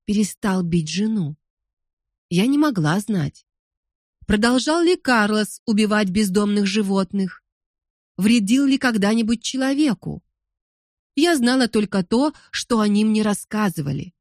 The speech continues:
и больше ничего. Роберт прислонился к стене, предоставляя мне пространство для маневра. «Ты внезапно притихла, док!»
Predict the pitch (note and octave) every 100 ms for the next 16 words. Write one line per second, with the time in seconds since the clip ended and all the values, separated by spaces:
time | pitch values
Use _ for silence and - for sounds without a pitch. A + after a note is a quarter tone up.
0 | _ F#3 E3 G#3 A3 A3 G3+ - A3+ G3+
1 | D3+ - _ _ _ _ _ _ _ _
2 | F#3+ A3 G3+ G3 A3 - G#3 G3+ G3 -
3 | F#3+ - A3 A#3 D#4+ D4 _ _ _ _
4 | A#3 A3+ - A#3 A3+ C#4+ F4 E4+ D#4+ A#3
5 | A#3 A3 A3 G#3+ - A3 A#3 - A3 G#3+
6 | G#3 G#3+ A3 G#3 D3+ C#3 C3+ - _ _
7 | _ _ _ _ _ _ _ _ _ _
8 | _ _ _ G3+ D4 E4+ D#4+ C#4+ D4+ D#4
9 | D#4+ E4 C#4+ A#3 C#4+ - C#4 D3+ - -
10 | E3 A3 C#3 _